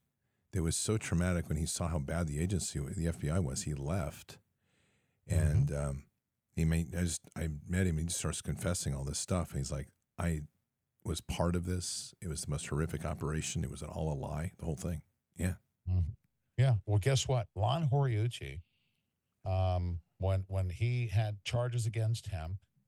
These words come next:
Speaker 2: uh, a man named, um, uh,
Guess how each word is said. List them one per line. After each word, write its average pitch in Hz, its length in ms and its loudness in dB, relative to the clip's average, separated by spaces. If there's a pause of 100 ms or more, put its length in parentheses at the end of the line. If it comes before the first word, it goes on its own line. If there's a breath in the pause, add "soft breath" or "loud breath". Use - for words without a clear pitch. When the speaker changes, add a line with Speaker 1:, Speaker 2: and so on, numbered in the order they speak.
(160)
Speaker 2:
uh, 92 340 2 (180)
a 98 560 -4
man 101 360 0
named, 104 500 -2 (100)
um, 95 500 -2 (1040)
uh, 82 60 -4